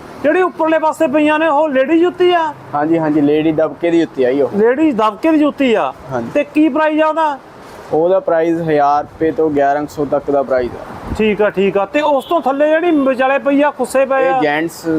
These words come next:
Speaker 2: ਪਾਕਿਸਤਾਨੀ ਖੁੱਸਾ ਇਹ।
Speaker 1: ਇਹ ਪਾਕਿਸਤਾਨੀ ਖੁੱਸਾ। ਦਰਸ਼ਕੋ,
Speaker 2: ਹਾਂਜੀ।
Speaker 1: ਦੇਖੋ, ਕਢਾਈ ਦਾ ਕੰਮ ਦੇਖੋ, ਕਿੰਨਾ ਬਰੀਕੀ ਨਾਲ ਕਰਿਆ ਹੋਇਆ।
Speaker 2: ਇਹ ਛੋਟੀ ਨੋਕ ਵਾਲਾ ਦੋ ਹਜ਼ਾਰ ਦਾ, ਤੇ ਵੱਡੀ ਨੋਕ ਵਾਲਾ ਜਿਹੜਾ ਪਾਕਿਸਤਾਨੀ ਆ, ਉਹ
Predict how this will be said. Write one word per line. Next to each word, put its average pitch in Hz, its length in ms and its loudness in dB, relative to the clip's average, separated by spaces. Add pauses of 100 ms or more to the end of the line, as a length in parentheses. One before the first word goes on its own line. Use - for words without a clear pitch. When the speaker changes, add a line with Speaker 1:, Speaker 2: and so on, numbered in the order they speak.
Speaker 2:
ਪਾਕਿਸਤਾਨੀ 156 520 -2
ਖੁੱਸਾ 135 400 -2
ਇਹ। 120 140 -4 (220)
Speaker 1:
ਇਹ 233 100 2
ਪਾਕਿਸਤਾਨੀ 262 640 0
ਖੁੱਸਾ। 254 320 0
ਦਰਸ਼ਕੋ, 233 300 -2
Speaker 2:
ਹਾਂਜੀ। 294 120 0
Speaker 1:
ਦੇਖੋ, 262 340 0 (280)
ਕਢਾਈ 285 300 0
ਦਾ 269 120 2
ਕੰਮ 269 240 -2
ਦੇਖੋ, 247 220 0
ਕਿੰਨਾ 254 240 0
ਬਰੀਕੀ 247 360 -2
ਨਾਲ 240 140 2
ਕਰਿਆ 220 240 2
ਹੋਇਆ। 202 260 0 (340)
Speaker 2:
ਇਹ 165 80 0
ਛੋਟੀ 151 380 0
ਨੋਕ 160 220 -2
ਵਾਲਾ 165 300 2
ਦੋ 131 380 0
ਹਜ਼ਾਰ 147 320 2
ਦਾ, 160 260 0
ਤੇ 156 160 0
ਵੱਡੀ 135 380 -2
ਨੋਕ 139 240 0
ਵਾਲਾ 143 200 2
ਜਿਹੜਾ 147 240 0
ਪਾਕਿਸਤਾਨੀ 139 760 -2
ਆ, 143 280 0
ਉਹ 151 180 0